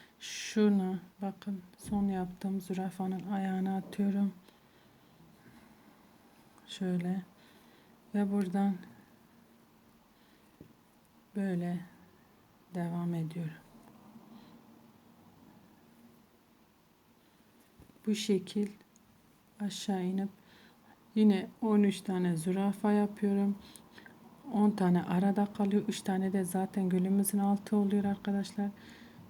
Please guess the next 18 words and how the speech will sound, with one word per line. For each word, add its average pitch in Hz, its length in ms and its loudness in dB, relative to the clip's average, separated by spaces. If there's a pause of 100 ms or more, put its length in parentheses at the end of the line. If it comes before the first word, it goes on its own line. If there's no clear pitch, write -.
Ve 208 200 0
bunu 208 260 4
bu 208 80 6
şekilde 196 600 0
devam 190 340 2
ediyorum. 180 520 2 (680)
Yani 180 460 0 (420)
bu 208 80 -2
şekil 196 480 -2 (600)
yeşillerimi 196 760 -2
bitireyim. 202 440 -4 (240)
Hemen 185 260 -4
geleyim. 160 460 -8 (1700)
Evet 196 300 -2
arkadaşlar 185 720 -4
yeşillerimi 190 680 -2
yaptım, 196 460 -6
bitirdim. 190 580 -6